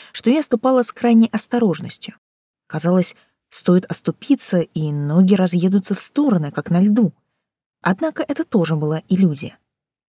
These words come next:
Под куполом висели колоссальных размеров люстры, состоящие сплошь из хрустальных шариков. Они выглядели настолько массивными,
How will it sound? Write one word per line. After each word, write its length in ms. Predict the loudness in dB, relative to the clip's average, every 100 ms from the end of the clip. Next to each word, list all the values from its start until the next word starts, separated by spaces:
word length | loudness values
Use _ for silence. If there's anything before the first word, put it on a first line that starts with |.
| _ _ _
Под 160 | -10 -8
куполом 520 | -2 -2 -2 -6 -4
висели 440 | -4 0 0 0 -2 -14 _
колоссальных 640 | -2 0 2 2 0 -2
размеров 540 | -2 4 4 4 0 2
люстры, 460 | 2 2 -4 -12 -14 _ _
состоящие 640 | -6 -4 -2 -2 -2 -4
сплошь 480 | -6 -2 -2 -2 -6 -6
из 140 | -6
хрустальных 640 | -6 -8 -6 -6 -6 -6
шариков. 600 | -4 -6 -8 -12 -20 _ _ _ _ _ _ _
Они 240 | 4 6 6
выглядели 500 | 4 2 2 4 4
настолько 500 | 2 2 -2 -2 -6
массивными, 760 | -2 0 2 2 0 0